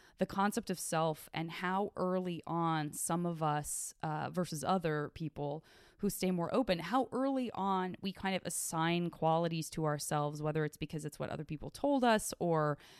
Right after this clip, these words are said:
just, you know, for whatever reason, we sort of decide early on,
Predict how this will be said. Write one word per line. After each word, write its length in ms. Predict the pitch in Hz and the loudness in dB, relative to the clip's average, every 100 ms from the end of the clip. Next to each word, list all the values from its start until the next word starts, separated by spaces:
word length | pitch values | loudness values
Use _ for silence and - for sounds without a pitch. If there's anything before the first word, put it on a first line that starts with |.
| - | -16
just, 400 | - 185 - - | 0 2 2 0
you 60 | 202 | 0
know, 60 | 151 | 0
for 240 | - 214 | 2 2
whatever 500 | 190 208 190 202 208 | 4 2 4 2 0
reason, 580 | 185 185 190 175 160 156 | -2 -2 -2 0 -2 -2
we 200 | 175 190 | -2 -2
sort 240 | 190 - 180 | -2 -2 -4
of 120 | 151 | -4
decide 580 | 160 - 160 156 165 165 | -6 -2 2 4 4 2
early 340 | 165 165 156 | -2 -2 0
on, 440 | 147 147 151 160 | 0 0 0 0